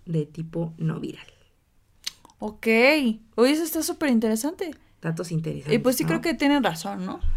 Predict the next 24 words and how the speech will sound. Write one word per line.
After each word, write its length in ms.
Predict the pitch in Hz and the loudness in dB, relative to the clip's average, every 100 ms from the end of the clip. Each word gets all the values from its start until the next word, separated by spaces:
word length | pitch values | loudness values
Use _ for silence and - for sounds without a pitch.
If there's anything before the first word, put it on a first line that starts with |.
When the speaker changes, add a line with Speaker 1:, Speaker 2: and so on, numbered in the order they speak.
| - - | 0 -6
Speaker 1:
Sí. 420 | - 165 156 151 - | -4 0 0 0 -8
Speaker 2:
Sí. 260 | - 226 214 - - - - | -10 -10 -10 -18 -20 -20 -6
O 120 | 220 233 | 0 4
sea, 140 | 240 | 6
la, 180 | 226 - | 6 4
ver 180 | 233 254 | 2 4
las 180 | 294 | 4
expresiones 840 | 262 - - 208 202 - 233 247 262 | 2 -4 -2 0 0 0 -2 2 4
de 80 | 233 | 4
las 180 | 208 | 4
personas, 840 | - 202 196 - 262 349 466 - - - - | 0 -6 -6 -4 -4 -4 -6 -10 -12 -20 -14
Speaker 1:
Ujú. 100 | 165 - | -12 -4
Speaker 2:
siento 300 | 160 226 226 | 0 0 2
que 180 | 226 | 2
es 120 | 220 226 | 2 -2
un 100 | 247 | -2
factor 380 | 220 - 220 | -4 -2 -4
clave 340 | 220 220 220 226 | 4 6 6 4
como 240 | 214 175 | 0 -2
para 240 | 185 180 180 | -4 -4 -4
que 80 | |
algo 220 | 196 208 214 | -2 -2 -2
nos 200 | 196 185 | -6 -8
enganche. 540 | 180 185 196 190 190 | -8 -6 -6 -8 -12